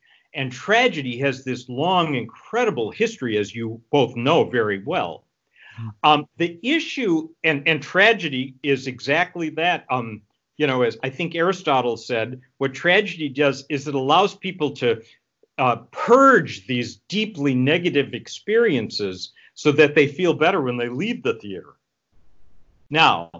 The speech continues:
Speaker 1: when you go to something advertised as a tragedy, you know that's what you're heading in for.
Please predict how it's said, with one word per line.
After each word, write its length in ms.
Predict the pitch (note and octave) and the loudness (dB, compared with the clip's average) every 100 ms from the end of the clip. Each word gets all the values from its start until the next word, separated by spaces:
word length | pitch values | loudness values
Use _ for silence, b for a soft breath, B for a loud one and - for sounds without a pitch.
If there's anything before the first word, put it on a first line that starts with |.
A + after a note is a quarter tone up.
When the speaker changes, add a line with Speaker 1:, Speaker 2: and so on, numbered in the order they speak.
| - _ _ _ _ _ _ _ | -20 _ _ _ _ _ _ _
Speaker 1:
when 220 | B2+ E3+ | -4 -2
you 120 | D#3+ C#3 | -2 -4
go 400 | C3 F3 A#3+ B3+ | -2 2 2 2
to 380 | B3+ F#3+ D#3 | -6 -8 -8
something 500 | - - F3 F3 D3 | -8 -6 -4 -2 0
advertised 680 | C#3 D3 C#3+ - C3 C3 C3 | 0 -2 -8 -4 -2 -2 -4
as 160 | B2+ G#2 | -8 -10
a 80 | G#2+ | -12
tragedy, 800 | - D3+ D3 C#3+ G#2+ F#2 F2 - _ _ _ | -6 0 0 -2 -8 -10 -10 -14 _ _ _
you 140 | C3 C#3+ | 0 2
know 220 | C#3+ C#3+ | 4 4
that's 280 | C#3 C3 - | 4 0 -2
what 220 | B2 B2+ | -6 -6
you're 100 | A#2 | -2
heading 300 | A#2+ A#2 A#2 | -2 -2 -4
in 180 | A#2+ B2 | -6 -8
for. 420 | B2 G2 D#2 | -8 -8 -10